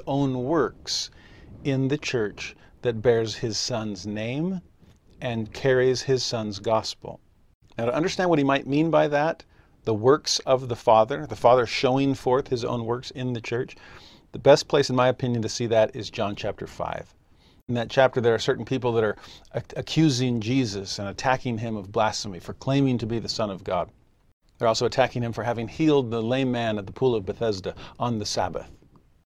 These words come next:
And Jesus says this to them, "My Father worketh hitherto, and I work."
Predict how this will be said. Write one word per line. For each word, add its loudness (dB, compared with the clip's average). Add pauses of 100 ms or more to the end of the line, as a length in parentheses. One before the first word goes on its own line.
(120)
And -8
Jesus -2
says 0
this -2
to -6
them, -14 (580)
"My 2
Father 0
worketh 0
hitherto, -4 (480)
and 2
I 2
work." -4